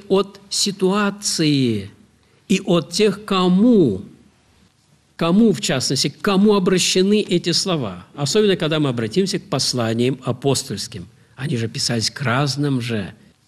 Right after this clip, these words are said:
аудиториям. Есть послание к евреям, прям ясно аудитория. Есть послания другие там апостола Павла, которые написаны из христианам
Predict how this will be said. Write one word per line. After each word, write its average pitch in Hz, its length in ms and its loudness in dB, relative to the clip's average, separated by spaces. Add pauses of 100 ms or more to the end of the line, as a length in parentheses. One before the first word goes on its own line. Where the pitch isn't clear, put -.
аудиториям. 120 1000 0 (2250)
Есть 175 240 2
послание 160 380 2
к 165 60 -8
евреям, 147 720 2 (140)
прям 123 200 -2
ясно 110 460 -2 (420)
аудитория. 101 680 -8 (840)
Есть 151 280 -2
послания 170 680 0 (200)
другие 151 400 2
там 175 200 2
апостола 151 500 -2
Павла, 120 360 -2
которые 127 460 -2 (240)
написаны 147 480 -2 (520)
из 143 200 0
христианам 160 640 -2